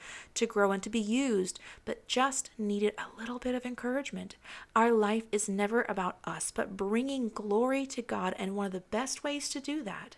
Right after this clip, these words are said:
is by investing our lives in others. The only investment we can take to heaven is the lives we have poured into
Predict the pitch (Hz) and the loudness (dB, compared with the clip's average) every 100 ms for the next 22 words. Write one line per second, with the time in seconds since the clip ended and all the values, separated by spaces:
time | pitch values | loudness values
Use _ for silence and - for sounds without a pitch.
0 | _ _ - - 208 - 190 180 175 196 | _ _ -20 -8 -4 0 0 0 0 0
1 | - 254 - 262 233 180 170 175 - - | -2 -6 -2 0 0 0 -4 -6 -8 -10
2 | _ _ _ - 196 170 175 165 160 - | _ _ _ -10 -8 -8 -8 -8 -8 -8
3 | 208 - 233 294 302 262 254 247 190 175 | -2 2 2 0 -2 0 0 0 -4 -6
4 | - - - - 226 226 247 240 233 214 | -10 -20 -20 -8 -6 -4 0 2 2 0
5 | 240 233 190 185 190 180 185 220 240 247 | 0 0 -2 -4 -4 -2 0 0 0 -2
6 | - 180 - - 208 208 220 - 196 185 | -4 -6 -6 -2 0 2 -2 -6 -8 -6
7 | 185 180 175 | -4 -4 -4